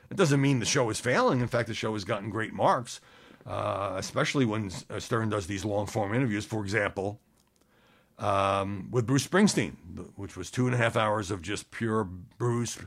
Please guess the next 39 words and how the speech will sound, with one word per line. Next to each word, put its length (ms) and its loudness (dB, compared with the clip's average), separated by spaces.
talking 300 -2
about 240 2
music, 440 -2
playing 360 -2
music 380 -2
on 100 -2
his 120 -6
guitar 500 0
and 100 -4
a 60 -6
piano. 600 0
And, 260 -8
you 140 -2
know, 320 2
you 120 -2
don't 180 4
get 300 6
two 160 10
and 80 8
a 40 8
half 220 8
hour 240 8
interviews 380 -2
with 100 -4
somebody 400 0
like, 380 0
uh, 320 -4
the 100 -4
boss 480 2
on 180 2
commercial 420 0
radio. 220 -2
You 160 2
can't. 340 6
It's 200 -8
not 240 -4
built 260 0
for 260 -8
that. 200 -12